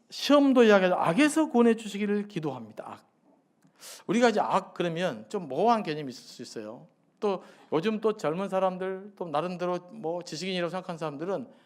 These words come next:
악, 뭐 귀신, 사탄 이런 용어를 되게 싫어하거든요. 그래서 "무슨 세상에 사탄이 있냐? 무슨 악이 있냐?" 뭐 그렇게 이야기를 합니다. 그러나 성경 명확하게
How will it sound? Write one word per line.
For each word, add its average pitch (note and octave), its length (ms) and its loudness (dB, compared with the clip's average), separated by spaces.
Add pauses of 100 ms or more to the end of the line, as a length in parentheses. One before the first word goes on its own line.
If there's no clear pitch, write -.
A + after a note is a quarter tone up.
(260)
악, C#3+ 460 -6 (440)
뭐 - 120 -20 (120)
귀신, C#3+ 440 -8 (360)
사탄 - 420 -4
이런 G3+ 180 -4
용어를 F3 220 -6
되게 F3+ 120 -6
싫어하거든요. A3 560 -6 (1900)
그래서 G3 220 -6
"무슨 G#3+ 360 -6
세상에 G3+ 260 -4
사탄이 F#3+ 360 -4
있냐? D3 300 -12 (200)
무슨 F3+ 260 -8
악이 D3 260 0
있냐?" C#3+ 300 -6 (240)
뭐 B2 180 -12
그렇게 G3+ 260 -8
이야기를 A#2+ 540 -4 (260)
합니다. C3 440 -12 (400)
그러나 F#3 560 2 (200)
성경 A3+ 420 -2
명확하게 F#3 640 -4